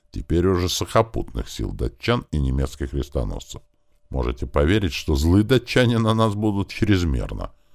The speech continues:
и сделают все, чтобы только угодить своему королю и закопать нас в своей земле. Вот тут-то вся скорость от наших гонцов и потребуется, чтобы известить тебя, Василий,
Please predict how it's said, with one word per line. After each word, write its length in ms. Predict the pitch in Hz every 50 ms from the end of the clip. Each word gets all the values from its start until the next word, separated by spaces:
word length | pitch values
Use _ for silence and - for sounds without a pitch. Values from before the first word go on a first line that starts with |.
| - - - - - -
и 120 | - 73 78
сделают 480 | 76 80 101 110 110 107 110 101 -
все, 180 | - - 123 117
чтобы 280 | - - 92 82 85
только 300 | 80 - 82 73 - -
угодить 460 | 92 87 85 82 87 87 85 90 87 -
своему 420 | - 87 82 78 76 76 76 69
королю 420 | - 78 78 80 80 85 107 127
и 80 | 120 92
закопать 580 | 73 80 82 - - 80 73 - 85 85 - -
нас 160 | 73 65 -
в 60 | -
своей 260 | - 71 69 69 67
земле. 400 | 62 67 71 64 57 50 50 - - _ _ _ _ _ _ _ _ _ _ _ _ _ _ _ _ _ _ _ _ _ _ -
Вот 300 | - 82 101 110 110 -
тут-то 300 | 170 175 170 - 123 98
вся 180 | - - 98
скорость 440 | 90 - - 120 120 120 101 - -
от 160 | 90 82 -
наших 300 | 92 85 80 - 95 80
гонцов 420 | 78 87 90 85 - - 64 - -
и 60 | 85
потребуется, 760 | - - 85 - - - 53 - - - - 95 - - -
чтобы 360 | - - - 67 67 80 82
известить 600 | 80 73 73 78 76 - - - 80 69 69 -
тебя, 320 | - - 80 78 101 104 95
Василий, 640 | 85 67 64 - - - 107 50 50 - - -